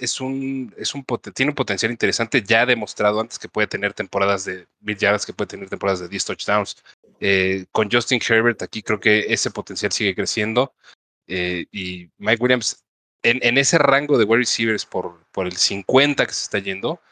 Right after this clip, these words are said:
eh, creo que es de las apuestas más interesantes que puedes hacer en fantasy fútbol este año. Tiene un potencial altísimo y, y puede resultar también, eh, una ganga. Entendiendo también que puede ser el Mike Williams,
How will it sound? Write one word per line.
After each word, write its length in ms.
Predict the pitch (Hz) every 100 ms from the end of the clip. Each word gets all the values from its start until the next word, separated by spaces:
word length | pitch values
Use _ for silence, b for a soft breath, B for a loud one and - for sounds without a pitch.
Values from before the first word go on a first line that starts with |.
| b _ _ -
eh, 160 | 90 - -
creo 140 | 110
que 100 | 127
es 40 |
de 60 | 113
las 120 | 104
apuestas 320 | 104 107 -
más 140 | 107 101
interesantes 500 | 113 98 92 98 -
que 100 | 95
puedes 220 | - 101
hacer 240 | 101 - 98
en 80 |
fantasy 400 | 95 98 107 -
fútbol 340 | - 98 98 92
este 220 | - 95
año. 160 | 82 - -
Tiene 200 | 110 110
un 40 |
potencial 460 | - 104 90 101 101
altísimo 580 | 92 110 - 120 170 - _ _ _ _
y, 160 | - 98 -
y 100 | 104
puede 260 | - 104 107
resultar 480 | 107 - - 101
también, 560 | - 98 92 95 90 85 _ _ _ -
eh, 280 | 95 87 -
una 220 | 101 98
ganga. 280 | 95 95 92 B B B B B
Entendiendo 580 | - 139 147 147 196 233
también 420 | 165 139 208 269 - _ _ _
que 160 | - 110
puede 460 | - 107 113 131 123
ser 200 | 117 110
el 140 | 113
Mike 240 | 101 104
Williams, 540 | - 104 117 123 -